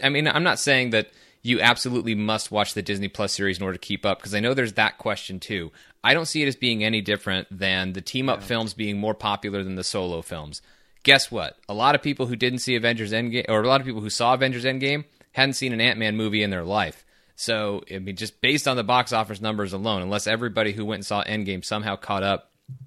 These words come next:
Speaker 1: to the Ant-Man movies elsewhere, which is possible, uh, but I think Marvel knows how to balance this already in terms of, you know, if you don't see Miss Marvel's Disney Plus series, you're still gonna get the, or for any other character,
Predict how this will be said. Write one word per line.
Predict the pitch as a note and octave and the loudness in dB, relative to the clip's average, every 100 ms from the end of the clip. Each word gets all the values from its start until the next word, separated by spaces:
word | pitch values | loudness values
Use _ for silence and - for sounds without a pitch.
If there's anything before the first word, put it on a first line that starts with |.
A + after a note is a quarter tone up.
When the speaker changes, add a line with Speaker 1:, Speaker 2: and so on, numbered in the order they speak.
| _ - | _ -12
Speaker 1:
to | G#2 | -6
the | G2+ G2+ | -2 0
Ant-Man | G#2+ G2 F#2+ | 0 -2 -2
movies | F#2+ F2+ - | -4 -6 -4
elsewhere, | G#2+ G#2+ - E2 E2 | -2 -2 -4 -6 -6
which | F#2 F#2+ - | -4 -6 -6
is | - A#2 | -2 -2
possible, | - - A2+ G#2+ E2 C#2+ D#2+ - _ _ - | -2 -2 0 0 -6 -10 -12 -12 _ _ -14
uh, | F2 F2+ F2+ | -8 -8 -4
but | A2 G#2+ - _ _ _ - | -2 -2 -2 _ _ _ -8
I | G#2+ | 0
think | C3 A#2+ | 0 2
Marvel | A#2+ C#3+ D#3 | 4 4 4
knows | C#3 B2+ C3 - | 2 2 2 4
how | A#2 | 2
to | G#2+ | 4
balance | G#2+ G#2+ A2 - | 4 4 2 -2
this | G2+ - | -4 0
already | F#2+ F#2 F2+ F2 | 0 2 0 -2
in | E2+ | -6
terms | G#2 G2 F2 | -4 -4 -2
of, | F#2 F2 - - - | -4 -4 -14 -20 -10
you | G#2 | -4
know, | G2+ | 0
if | G2+ G2+ | 0 -2
you | F#2 | 0
don't | A2+ C3 - | 2 2 0
see | B2 | 0
Miss | A#2 A2+ - | 0 0 0
Marvel's | G#2+ G#2 - | 0 0 -4
Disney | G2 F2+ | -6 -6
Plus | E2+ C#3 C3+ | 0 2 2
series, | C3+ C3 B2+ A2 | 2 4 2 0
you're | G#2 | -4
still | - B2 | 0 2
gonna | B2 A2+ | 2 0
get | G#2+ G#2+ | -2 -2
the, | G#2 G#2+ F#2 - | -2 -2 -4 -2
or | A2+ | -2
for | G#2+ - | 0 0
any | C#3+ C#3 | 2 4
other | B2 A2+ | 4 2
character, | - A2+ G2+ F2 E2+ | 2 0 0 -6 -10